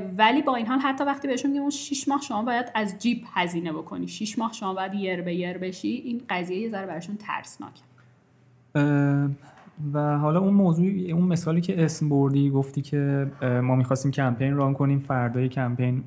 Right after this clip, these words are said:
Speaker 2: مشکل آب خرمشهر به وجود اومد. فرض کنیم که، اه، اه، متغیرهای مزاحم رو شما بتونی کنترل کنی، یعنی هیچ اتفاقی نیفته.
Speaker 1: مهم.
Speaker 2: توی همچین شرایطی هم، اه، باز تضمین زمانی نمیدید، نه، برای بیزنس؟ می‌خوام نظر
Speaker 1: مهم.
Speaker 2: خودتو بپرسم که،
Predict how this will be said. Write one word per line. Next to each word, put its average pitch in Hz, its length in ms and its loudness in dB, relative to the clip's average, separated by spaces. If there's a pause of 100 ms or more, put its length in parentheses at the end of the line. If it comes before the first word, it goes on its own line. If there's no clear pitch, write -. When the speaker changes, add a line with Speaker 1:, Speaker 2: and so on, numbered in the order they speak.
Speaker 2:
مشکل 127 300 -2
آب 127 180 0
خرمشهر 123 600 0
به 127 120 -2
وجود 123 280 0
اومد. 120 280 -4 (500)
فرض 165 280 4
کنیم 180 240 4
که، 175 400 4 (140)
اه، 135 120 0 (360)
اه، 135 160 0
متغیرهای 135 640 0
مزاحم 143 560 2
رو 156 60 0
شما 135 220 0
بتونی 143 300 0
کنترل 127 440 0
کنی، 120 280 0
یعنی 120 140 -2
هیچ 143 240 -2
اتفاقی 135 540 0
نیفته. 127 380 2 (320)
Speaker 1:
مهم. 196 260 -8
Speaker 2:
توی 170 100 4
همچین 156 400 4
شرایطی 147 540 0
هم، 170 240 6 (160)
اه، 135 280 2
باز 139 380 0
تضمین 131 420 2
زمانی 123 420 4
نمیدید، 123 500 4
نه، 120 240 2
برای 120 320 -2
بیزنس؟ 113 500 -4
می‌خوام 139 300 2
نظر 127 220 2
Speaker 1:
مهم. - 100 -2
Speaker 2:
خودتو 131 280 0
بپرسم 123 520 -2
که، 131 200 0